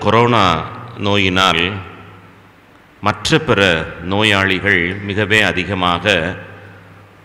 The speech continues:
பாதிப்புக்கு உள்ளாகி இருக்கின்றார்கள் என்பதை நாம் பார்க்கின்றோம். மருத்துவமனையிலே பல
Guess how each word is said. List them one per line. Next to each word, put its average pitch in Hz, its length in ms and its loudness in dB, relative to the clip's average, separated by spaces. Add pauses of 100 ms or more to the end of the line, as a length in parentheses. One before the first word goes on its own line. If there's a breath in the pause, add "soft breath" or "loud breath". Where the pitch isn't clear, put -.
(480)
பாதிப்புக்கு 120 580 -2
உள்ளாகி 92 440 0
இருக்கின்றார்கள் 85 760 -2
என்பதை 85 340 -2 (240)
நாம் 82 260 -2
பார்க்கின்றோம். 82 720 -2 (1200 loud breath)
மருத்துவமனையிலே 95 920 2 (1120 loud breath)
பல 104 180 2